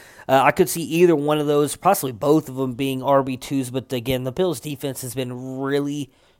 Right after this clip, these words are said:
good this year. Uh,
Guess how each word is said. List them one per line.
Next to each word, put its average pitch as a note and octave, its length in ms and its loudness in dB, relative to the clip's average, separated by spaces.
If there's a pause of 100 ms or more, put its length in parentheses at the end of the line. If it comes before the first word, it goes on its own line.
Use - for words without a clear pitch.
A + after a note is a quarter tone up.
(360)
good B2 580 2
this B2 260 -2
year. A#2+ 420 -2 (380)
Uh, C3+ 460 4